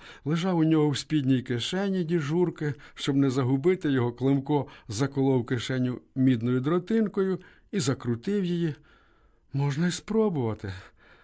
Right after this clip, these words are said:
Адже солі тут, мабуть, стільки, що за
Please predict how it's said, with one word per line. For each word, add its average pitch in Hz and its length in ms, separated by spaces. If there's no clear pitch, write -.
Адже 185 360
солі 208 420
тут, 135 240
мабуть, 139 360
стільки, 220 640
що - 460
за 185 200